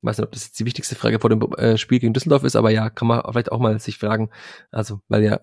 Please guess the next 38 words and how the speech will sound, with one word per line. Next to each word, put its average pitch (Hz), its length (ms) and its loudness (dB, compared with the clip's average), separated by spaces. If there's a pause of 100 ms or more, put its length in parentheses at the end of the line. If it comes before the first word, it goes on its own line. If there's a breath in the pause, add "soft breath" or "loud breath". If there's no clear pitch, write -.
auch 110 160 0
von 117 120 0
Rashida 110 280 0
Susi 110 220 -4
betont 123 420 2
wurde, 120 240 4 (460 soft breath)
äh, 110 100 -4
man 107 140 0
ist 110 100 -6
ja 113 80 0
froh, 107 240 0
dass 120 100 -2
man 107 100 2
dann 107 100 2
noch 107 100 0
einen, 107 260 2
äh, 107 160 2
kopfballstarken, 107 880 0 (180)
ähm, 101 260 -4
und 110 320 -6 (140)
resoluten 110 560 2
Zweikämpfer 104 480 0
auf - 120 -2
der 104 120 2
Bank 104 240 -2
sitzen 104 220 -2
hat, 104 80 0
nachdem 107 260 0
er 107 60 4
jetzt - 140 -4
nicht - 120 -16
gegangen 107 320 0
ist, - 220 -4 (120)
äh, 107 220 -6 (140)
im 107 120 -6
Sommer. 113 340 0 (680 soft breath)
Ja, 107 220 -4 (220)
ähm, 107 200 -4